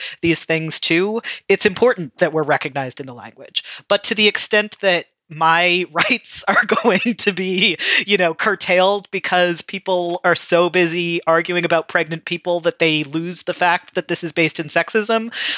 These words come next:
Like, I don't want that. I don't think that helps trans people. I don't think that helps trans men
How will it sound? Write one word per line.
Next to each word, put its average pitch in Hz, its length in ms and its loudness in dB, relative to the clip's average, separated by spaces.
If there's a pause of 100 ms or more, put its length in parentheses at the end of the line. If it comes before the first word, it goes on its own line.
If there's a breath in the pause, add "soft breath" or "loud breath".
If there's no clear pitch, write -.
Like, 185 120 4
I 175 120 4
don't 175 180 -2
want 151 180 -2
that. 156 180 4
I 180 60 4
don't 185 140 -2
think 175 200 -2
that 165 200 2
helps - 420 0
trans 156 320 -2
people. 175 340 0
I 156 80 4
don't 151 140 -8
think 156 160 -6
that 156 120 2
helps 156 240 -2
trans 147 380 -6
men 156 480 0